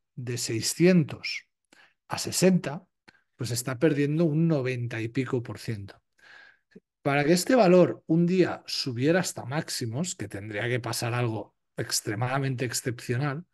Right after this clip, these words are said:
el valor no tendría que subir un noventa por ciento, tendría que subir un mil por ciento.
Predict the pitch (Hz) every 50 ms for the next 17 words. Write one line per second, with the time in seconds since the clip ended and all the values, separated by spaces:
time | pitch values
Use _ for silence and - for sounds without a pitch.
0 | _ - - - - - - - _ - 131 135 127 127 131 127 151 185 190 185
1 | - - - - - 127 135 165 185 180 240 190 143 147 170 214 185 - - 139
2 | 127 - 127 120 120 113 117 117 117 113 107 107 110 110 110 120 110 - 107 104
3 | - - 117 104 104 - 104 101 - 110 110 117 123 135 151 165 151 - - 127
4 | 131 160 170 160 147 131 120 120 123 135 147 175 208 208 175 135 110 - 113 101
5 | - - - 110 92 92 95 - _